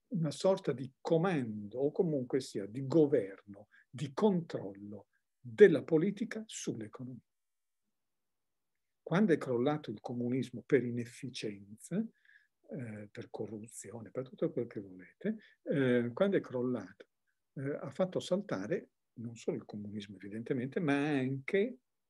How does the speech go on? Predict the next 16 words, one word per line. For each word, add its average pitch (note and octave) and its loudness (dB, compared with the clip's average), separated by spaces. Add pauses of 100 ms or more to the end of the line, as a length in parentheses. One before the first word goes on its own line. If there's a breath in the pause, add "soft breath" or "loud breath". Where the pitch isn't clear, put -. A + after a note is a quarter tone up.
(120)
lo C#3+ -4
Stato A#2+ 0
sociale, G#2 -6
cioè A#2+ 0 (560)
la A2 -12
socialdemocrazia, A#2 -4
cioè - 6 (160 soft breath)
l'idea F3 8
che D#3 6 (440)
la D#3 2
politica G#3 2
possa F#3 2
governare F3 2
l'economia, A2 -6
anche F3+ 0
indirettamente, F3 0